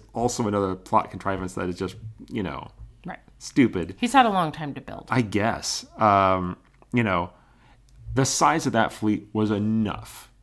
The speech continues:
Speaker 1: I mean, in this entire huge fleet of Star Destroyers was enough of a menace 'cause they don't have the manpower to deal with it.
Speaker 2: Mm-hmm.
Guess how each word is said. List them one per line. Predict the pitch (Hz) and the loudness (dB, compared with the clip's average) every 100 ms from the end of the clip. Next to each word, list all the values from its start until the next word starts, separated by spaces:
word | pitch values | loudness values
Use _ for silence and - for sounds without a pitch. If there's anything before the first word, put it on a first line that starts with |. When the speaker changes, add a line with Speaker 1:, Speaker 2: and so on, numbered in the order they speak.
| _ - | _ -6
Speaker 1:
I | 104 | -2
mean, | 98 85 76 - - | -2 -4 -8 -16 -10
in | 123 | -4
this | 113 110 | -4 -2
entire | 117 113 131 127 123 - - - _ | -4 0 2 4 2 -4 -20 -20 _
huge | - - - 180 170 | -16 -6 0 2 0
fleet | - 139 123 | -2 0 0
of | 117 | 0
Star | - 104 104 | 2 2 2
Destroyers | 104 - 90 80 76 82 - - _ - - - _ _ _ _ _ _ _ _ _ - | -2 -4 -4 -2 -6 -10 -14 -18 _ -20 -20 -20 _ _ _ _ _ _ _ _ _ -2
was | 117 123 - 113 | 2 2 2 2
enough | 117 120 104 | 4 4 2
of | 104 | 0
a | 92 | -2
menace | 90 80 64 - | -2 -4 -8 -12
'cause | - 107 | -6 0
they | 117 | 4
don't | 120 92 | 4 2
have | 107 107 95 85 85 - - | 0 2 2 0 -6 -14 -6
the | |
manpower | 101 98 95 95 95 92 | -4 -2 -4 -4 -4 -2
to | |
deal | 95 104 139 | -6 -2 -2
with | 92 - - | -2 -8 -10
it. | - - | -10 -8
Speaker 2:
Mm-hmm. | 175 156 | -6 -6